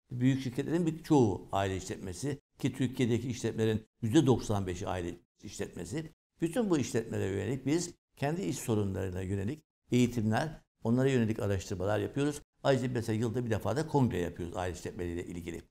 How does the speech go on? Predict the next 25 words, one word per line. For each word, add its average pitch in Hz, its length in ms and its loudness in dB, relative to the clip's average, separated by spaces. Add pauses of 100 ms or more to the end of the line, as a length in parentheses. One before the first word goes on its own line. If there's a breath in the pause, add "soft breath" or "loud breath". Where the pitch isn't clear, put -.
(340)
Ayrıca 175 420 6 (280)
ekonomi 143 340 2
alanında, 139 520 2
işletme 113 520 -4
alanında, 139 380 -2
iktisat 156 340 -4
alanında 101 400 -2
da 147 220 -4 (280)
her 185 200 2
sene 127 360 -2
bir 160 160 4
veya 117 180 4
iki 110 220 -4
kere 110 340 -2 (260)
büyük 180 240 0
kapsamlı 123 580 -2 (280)
kongreler 123 500 0
düzenleyip 98 460 -6 (300)
öğrencilerimizle 147 720 4
birlikte 104 440 2
bunun 113 100 0
hazırlığını 127 520 2
ve - 60 2
uygulamasını 104 680 0
yapıyoruz 151 480 0